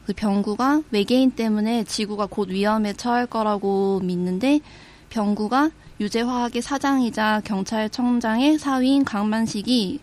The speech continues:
외계인이라고 믿-, 믿어요. 그래서 납치를 해요.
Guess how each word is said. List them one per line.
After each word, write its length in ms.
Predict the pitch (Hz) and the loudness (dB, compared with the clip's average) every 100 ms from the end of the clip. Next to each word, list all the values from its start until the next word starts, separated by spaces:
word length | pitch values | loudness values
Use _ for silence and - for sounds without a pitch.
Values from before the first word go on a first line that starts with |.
| - | -4
외계인이라고 500 | 202 208 220 202 180 | -2 0 2 0 -2
믿-, 340 | 170 185 - - | -4 -8 -10 -12
믿어요. 460 | 175 175 175 170 165 | -8 -6 -4 -6 -8
그래서 380 | 185 175 262 302 - | -8 -4 -4 -4 -4
납치를 460 | 190 185 - 233 220 | -8 -4 -4 -2 -2
해요. 380 | 240 220 220 | -2 -2 -4